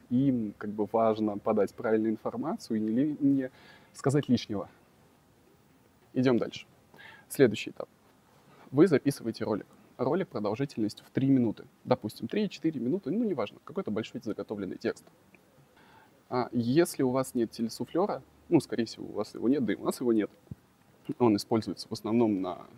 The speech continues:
съемках передачи, а, можно учить текст частями по предложению. Но когда, а, спикер сидит, то есть у него, допустим, положены руки на стол, а, у него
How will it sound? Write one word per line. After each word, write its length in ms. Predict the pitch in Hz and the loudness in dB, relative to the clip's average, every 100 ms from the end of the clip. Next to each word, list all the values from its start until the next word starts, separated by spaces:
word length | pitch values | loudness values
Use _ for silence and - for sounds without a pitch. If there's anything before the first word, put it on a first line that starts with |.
| - | -16
съемках 420 | - 110 104 - | -4 -2 -2 -4
передачи, 580 | - 104 110 180 - - - - - - - - - | -6 -4 -2 -2 -4 -12 -14 -20 -20 -20 -20 -18 -6
а, 240 | 131 - - - - | -4 -4 -12 -10 2
можно 320 | 131 180 147 | 4 6 4
учить 360 | - 123 160 - | 0 -2 -4 0
текст 280 | 120 - - _ _ _ _ - | -2 -2 -20 _ _ _ _ -14
частями 420 | - - 110 95 | -10 0 2 2
по 120 | - | -2
предложению. 600 | 104 107 107 110 98 85 - - - _ - - - | -2 0 0 0 -2 -4 -10 -20 -20 _ -20 -10 2
Но 260 | 120 90 - _ - - - - | 4 4 -4 _ -20 -20 -20 -6
когда, 460 | - 127 143 208 196 _ _ _ - - _ - - - - | -2 2 4 2 0 _ _ _ -20 -20 _ -20 -20 -16 -2
а, 160 | 113 | 0
спикер 360 | - 156 110 - | 0 -2 -2 -2
сидит, 320 | - 120 107 - - _ _ _ _ _ - | 0 2 2 -2 -20 _ _ _ _ _ -8
то 60 | 110 | -8
есть 160 | - | -2
у 40 | 120 | 2
него, 160 | 117 | 2
допустим, 380 | 147 - 139 113 | 2 0 -4 -4
положены 360 | 110 117 - - | -2 -2 -4 -6
руки 220 | 123 - - - - - | -6 -8 -14 -20 -14 -4
на 120 | 117 | -4
стол, 320 | - 95 104 - - - - - - | 0 0 -2 -4 -20 -20 -20 -20 -6
а, 240 | 113 101 - | -2 -2 0
у 60 | |
него 400 | 117 117 143 156 | 0 2 2 0